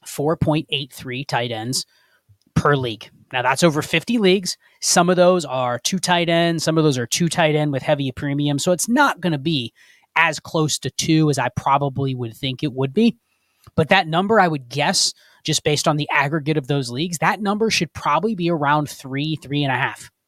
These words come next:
not four point eight three, which means I go through my portfolio right now and I look at, I have a roster that has an Austin Hooper hanging out on it. Now, that's probably a two tight end league, but the idea is, what is Austin Hooper? Is he worth a roster spot?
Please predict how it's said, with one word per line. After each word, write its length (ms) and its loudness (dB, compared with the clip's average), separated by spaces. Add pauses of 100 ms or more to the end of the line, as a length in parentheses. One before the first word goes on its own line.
(180)
not 280 2
four 280 0
point 320 0
eight 120 -4
three, 240 -8 (680)
which 180 -2
means 180 4
I 100 4
go 200 6
through 180 -4
my 140 2
portfolio 600 2
right 220 2
now 360 0
and 100 0
I 100 2
look 220 0
at, 200 0 (420)
I 120 0
have 200 2
a 80 -10
roster 640 0
that 200 -2
has 520 0
an 120 -14
Austin 420 2
Hooper 340 2
hanging 300 -4
out 180 -6
on 180 -10
it. 120 -20
Now, 80 0
that's 220 2
probably 400 2
a 40 -4
two 180 0
tight 260 -2
end 160 -4
league, 180 -2
but 140 -4
the 100 -2
idea 320 2
is, 260 2 (600)
what 180 -4
is 100 0
Austin 320 0
Hooper? 300 -10 (180)
Is 120 -4
he 80 -4
worth 260 0
a 60 -2
roster 340 -6
spot? 320 -12